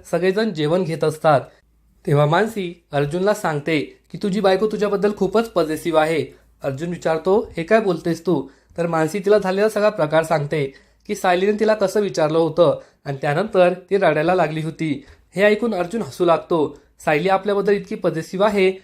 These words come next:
हे ऐकून त्याला खूप आनंद होतो. अर्जुन सायलीजवळ येतो आणि तिला याबद्दल विचारतो की, "तुम्ही खरंच मानसीला असं विचारलं होतं का?" तर सायली सांगते, "आता तुम्ही माझ्याशी कॉन्ट्रॅक्ट मॅरेज झाल्यानंतर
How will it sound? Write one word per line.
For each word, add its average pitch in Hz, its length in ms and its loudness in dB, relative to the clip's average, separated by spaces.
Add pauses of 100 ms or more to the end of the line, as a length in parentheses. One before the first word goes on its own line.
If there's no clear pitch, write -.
(240)
हे 196 60 0
ऐकून 208 280 2
त्याला 214 200 2 (100)
खूप 233 280 -4
आनंद 156 280 0
होतो. 151 520 0 (280)
अर्जुन 202 500 2
सायलीजवळ 190 600 0
येतो 156 480 -2 (100)
आणि 131 100 -12
तिला 180 320 2 (160)
याबद्दल 185 440 0
विचारतो 156 640 -2 (240)
की, 190 60 -8
"तुम्ही 190 280 -2
खरंच 220 340 2 (160)
मानसीला 165 380 -2
असं 196 180 0
विचारलं 175 400 0
होतं 170 240 -2
का?" 156 260 2 (380)
तर 185 80 0
सायली 156 340 -2
सांगते, 196 640 -2 (200)
"आता 185 180 -2
तुम्ही 220 240 -6
माझ्याशी 196 380 -2
कॉन्ट्रॅक्ट 196 460 -2
मॅरेज 196 240 0
झाल्यानंतर 190 680 2